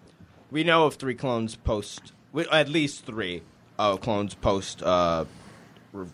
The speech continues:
uh, Revenge of the Sith that have their clone, that, that have their chip removed.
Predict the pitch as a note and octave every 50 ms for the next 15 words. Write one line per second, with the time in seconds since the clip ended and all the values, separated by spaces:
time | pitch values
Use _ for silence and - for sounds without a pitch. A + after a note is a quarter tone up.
0 | E2 F2 F2+ E2+ E2+ D#2+ F2+ F#2 F2 E2+ E2 D2+ D2+ - - F2 D#2+ D2+ - _
1 | - E2+ D2 - G2 G2 E2 E2 D#2+ - - G2 F2+ F2 F2 - G2 F#2 F2+ E2+
2 | F2 F2+ F2 E2+ F2 E2+ - G2+ F2 _ F#2 F2+ F2 E2+ E2 D#2